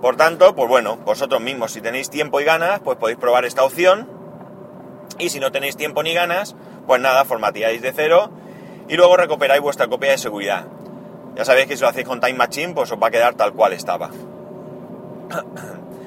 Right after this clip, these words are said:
Eh... Bien, pues como digo, luego le pongo un enlace a una página donde explica los pasos que hay que hacer para crear ese Fusion Drive.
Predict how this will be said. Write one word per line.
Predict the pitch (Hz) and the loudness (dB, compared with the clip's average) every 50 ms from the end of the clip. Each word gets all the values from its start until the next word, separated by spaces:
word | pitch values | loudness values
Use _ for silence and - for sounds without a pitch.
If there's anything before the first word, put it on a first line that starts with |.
| - - - - - - - - - 143 | -18 -18 -18 -20 -20 -20 -16 -8 -2 0
Eh... | 147 147 147 143 139 139 135 135 139 135 135 135 139 - - - - - - - - - - - - - - - - - - - - - - - - - - - - | 2 2 2 2 2 0 0 0 0 0 -2 -4 -6 -10 -14 -18 -18 -18 -18 -18 -18 -18 -18 -18 -18 -18 -18 -18 -18 -18 -18 -18 -18 -18 -18 -18 -18 -18 -18 -14 -4
Bien, | - 165 160 147 - - | 0 0 0 0 0 0
pues | 135 135 131 | 0 0 0
como | 143 143 147 | 2 0 0
digo, | 156 175 185 190 208 226 190 151 | 2 4 6 6 6 6 4 2
luego | 147 156 160 170 | 2 2 4 4
le | 175 170 | 4 4
pongo | - 185 185 175 | 2 2 2 0
un | 170 175 | 0 0
enlace | 175 180 202 202 196 202 202 214 190 | 0 2 2 0 0 0 -2 -2 0
a | 151 151 151 | 0 0 0
una | 156 156 156 156 151 156 156 151 151 | 0 2 2 2 2 2 2 2 2
página | 196 208 208 208 208 214 214 202 | 2 0 0 0 -2 0 0 2
donde | 175 175 175 175 175 | 2 0 0 0 -2
explica | 165 - 180 175 180 175 | -2 -4 -6 -4 -2 -2
los | 175 160 | -2 0
pasos | - 151 151 - 175 165 160 | 0 0 0 0 -2 -4 -2
que | 151 143 147 156 151 | -2 -2 -2 -2 -2
hay | - 131 139 | -2 -2 0
que | - 139 | 0 -2
hacer | 135 - 147 151 147 | -2 0 -2 -2 0
para | - 127 120 135 139 | 2 2 2 2 2
crear | 135 123 117 123 139 135 | 0 2 2 2 2 2
ese | 127 127 - | 0 -2 -6
Fusion | - - 98 90 - 107 92 87 | -8 -8 -10 -8 -8 -8 -6 -4
Drive. | 90 95 92 80 73 | -2 -2 -2 -4 -6